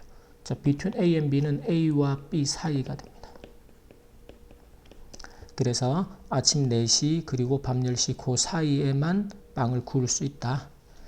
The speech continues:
자, 근데 이것이, 요런 새로운 법안이 made it impossible. 이때의 make 어법이 목적어를 목적격 보호하게 만들다요.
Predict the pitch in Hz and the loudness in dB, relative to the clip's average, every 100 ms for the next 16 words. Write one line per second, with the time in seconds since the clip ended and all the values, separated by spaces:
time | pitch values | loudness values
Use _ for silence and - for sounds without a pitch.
0 | - - - - - 147 165 180 165 160 | -20 -12 -10 -8 -2 0 2 4 4 4
1 | - 156 123 - 156 135 143 139 151 135 | 2 0 -2 -2 0 2 0 0 0 0
2 | - 131 135 131 143 123 - - - 127 | 0 0 0 0 0 -2 -6 -10 0 2
3 | 135 160 - - - 143 156 - - 135 | 2 0 -4 -8 2 2 2 -8 -4 -2
4 | 143 139 - 135 214 165 - 156 131 127 | 0 0 0 -2 -2 -2 2 2 4 2
5 | 156 147 123 - 131 156 180 - - - | 2 0 -4 -2 2 2 0 -6 -14 -2
6 | 135 139 147 143 131 143 190 - - - | -2 0 2 4 4 2 0 -2 -10 -20
7 | - 139 131 - 139 139 123 127 123 127 | -6 -2 -2 0 -2 -2 -4 -4 -2 -2
8 | 117 110 110 120 120 | -2 0 -2 -4 -6